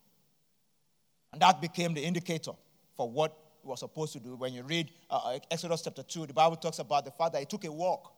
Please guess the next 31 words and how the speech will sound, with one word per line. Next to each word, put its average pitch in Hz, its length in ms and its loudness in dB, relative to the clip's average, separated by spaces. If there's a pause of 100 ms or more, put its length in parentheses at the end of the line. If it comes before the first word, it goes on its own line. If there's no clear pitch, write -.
(160)
and 135 120 -14
saw 196 260 2
his 175 160 -2
people - 420 -8 (120)
suffering, - 460 -2 (200)
and 190 100 -2
he 220 120 -2
knew 277 280 -4 (200)
that 170 100 -4
was 170 140 -8
a 165 60 -16
part 214 200 -12
of 139 100 -10
them. 208 140 -20 (1600)
That 214 180 12
passion, 180 320 2 (400)
you 170 100 0
know, 139 120 0
took - 260 -4 (1080)
a, 151 60 -2 (100)
a, 147 100 -2 (120)
a 160 60 2
good 156 240 -4
part 220 200 10
of 170 140 0
him. 123 160 -14 (1080)
He 143 100 -12
saw 196 500 10 (360)
one 185 180 6
Egyptian 160 560 -2
beating 165 400 -2